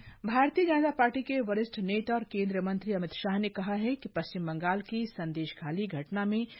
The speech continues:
जो भी शामिल है, उसके खिलाफ सख्त कार्रवाई की जाएगी। श्री शाह ने आज बर्धमान पूर्व लोकसभा क्षेत्र में एक बैठक को संबोधित करते हुए कहा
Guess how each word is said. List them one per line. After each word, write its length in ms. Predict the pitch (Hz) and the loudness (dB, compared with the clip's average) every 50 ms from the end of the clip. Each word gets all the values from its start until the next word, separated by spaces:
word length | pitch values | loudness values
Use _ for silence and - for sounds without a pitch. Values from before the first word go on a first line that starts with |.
| - - - - | -20 -16 -10 -8
जो 260 | 170 160 226 240 262 | -4 0 4 4 4
भी 200 | 240 240 285 302 | 4 4 2 2
शामिल 460 | 294 - - 196 160 185 214 233 214 | 2 0 -2 -2 0 0 2 2 0
है, 160 | 202 208 254 285 | 0 0 0 0
उसके 280 | 262 - - - 170 | -2 -2 -4 -6 -6
खिलाफ 340 | 165 - - 180 180 185 190 | -6 -4 -2 0 0 0 0
सख्त 320 | - - 240 240 233 - | -2 -2 -2 -2 -2 -4
कार्रवाई 520 | - - - 156 156 160 160 180 185 190 170 | -10 -6 -2 -2 -2 -2 -2 -2 -2 -2 -2
की 160 | - - 147 | -4 -4 -6
जाएगी। 480 | 147 156 131 131 131 - 139 117 - - _ _ _ - _ _ _ _ _ _ _ _ - | -4 -4 -4 -6 -6 -8 -10 -12 -14 -14 _ _ _ -20 _ _ _ _ _ _ _ _ 0
श्री 120 | - 262 247 | 2 4 4
शाह 260 | - 277 254 269 294 | 6 4 4 6 6
ने 120 | 311 320 | 6 4
आज 200 | - 233 233 220 | 4 2 2 2
बर्धमान 520 | 180 185 190 190 202 202 202 208 233 247 220 | 2 2 2 2 2 0 2 2 2 0 0
पूर्व 260 | - 185 196 202 202 | 0 0 0 2 0
लोकसभा 460 | 170 160 165 160 - - 160 156 156 | 0 0 -2 -4 -4 -6 -4 -4 -4
क्षेत्र 420 | - - - - 220 214 196 214 | -6 -6 -6 -2 -2 -2 0 0
में 160 | 202 214 233 - - 175 | 0 0 0 0 -2 -4
एक 200 | 170 165 - 165 | -4 -4 -4 -4
बैठक 360 | 160 160 156 - 175 170 - | -2 -2 -2 -2 -6 -8 -8
को 100 | - 165 | -8 -10
संबोधित 560 | - - 160 147 147 147 170 180 202 240 247 | -8 -6 -6 -6 -6 -4 -4 -2 -2 -2 -2
करते 280 | - 220 214 - - 226 | -2 -2 -2 0 0 0
हुए 140 | 226 233 | 0 0
कहा 300 | 226 226 214 214 220 226 | 0 0 0 0 0 -2